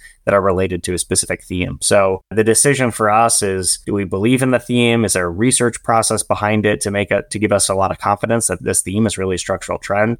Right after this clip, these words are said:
And is this an exposure that our clients are looking for? If it's not, we don't want to bring it out in an E T F. This should really be helping solve people's problems of, "I like the theme. I want exposure to it in my portfolio. I don't have a lot of exposure to it already.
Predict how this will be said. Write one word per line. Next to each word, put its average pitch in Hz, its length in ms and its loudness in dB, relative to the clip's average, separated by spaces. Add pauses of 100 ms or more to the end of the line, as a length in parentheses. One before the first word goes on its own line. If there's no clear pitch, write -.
(140)
And 120 120 2
is 117 120 2
this 127 180 2
an 139 60 2
exposure 120 580 2
that 113 140 2
our 113 100 2
clients 113 400 -2
are 107 80 0
looking 107 340 -4
for? - 380 -12 (240)
If - 160 0
it's - 180 -2
not, 120 300 -2
we 113 120 -4
don't 107 200 2
want 117 120 4
to 110 40 2
bring 107 200 0
it 104 100 0
out 101 100 2
in 104 100 -2
an 98 80 -2
E 98 80 -2
T 101 180 -2
F. 87 180 -4
This 107 120 0
should 117 140 -2
really 110 200 4
be 101 180 -4
helping 101 380 -2
solve 95 340 0
people's 95 320 -2
problems 87 500 -2
of, 92 260 -2 (160)
"I 95 120 -2
like 123 260 2
the 110 120 -8
theme. 101 460 0 (180)
I 107 40 -2
want 117 300 2
exposure 107 400 0
to 107 160 0
it 104 80 4
in 98 60 0
my 95 120 2
portfolio. 95 760 -2 (200)
I 95 60 -4
don't 117 320 2
have 104 180 -2
a 98 40 -2
lot 90 180 2
of 85 80 -6
exposure 90 480 -4
to 98 180 -2
it 87 80 0
already. 85 540 0